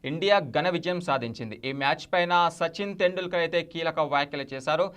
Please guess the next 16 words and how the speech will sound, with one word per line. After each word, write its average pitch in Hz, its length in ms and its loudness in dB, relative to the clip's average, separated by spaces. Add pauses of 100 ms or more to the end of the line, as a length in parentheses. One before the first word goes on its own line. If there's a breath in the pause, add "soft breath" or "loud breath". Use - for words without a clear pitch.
(380 soft breath)
ప్రజెంట్గా 247 400 6
చూసుకుంటే 240 420 2
మాత్రం 214 380 4
ఈ 180 160 2
మ్యాచ్లో 190 640 6
రోహిత్ 190 420 2
శర్మ 202 640 6
విజయానికి 185 540 -2
కారణం 170 360 2
కాదు. 170 380 4 (540 loud breath)
ఎవరైతే 202 560 6
స్టన్నింగ్ 208 440 2
క్యాచ్ 208 500 4
పెట్టిన 185 280 4
అక్షర్ 185 600 2
పటేల్, 180 340 6